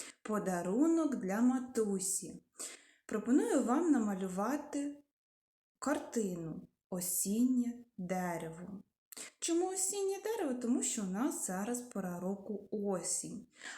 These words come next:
Але малювати ми будемо незвичним способом. Для цього нам знадобляться фарби,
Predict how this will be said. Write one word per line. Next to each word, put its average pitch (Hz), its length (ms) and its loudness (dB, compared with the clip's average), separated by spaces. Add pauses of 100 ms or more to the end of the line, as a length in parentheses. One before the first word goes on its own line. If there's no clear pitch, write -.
Але 190 240 2
малювати 185 680 0
ми 214 140 2
будемо 190 400 0
незвичним 214 720 2
способом. 170 920 -6 (580)
Для 185 140 0
цього 330 380 2
нам 240 260 4
знадобляться 208 960 2 (160)
фарби, 180 680 -2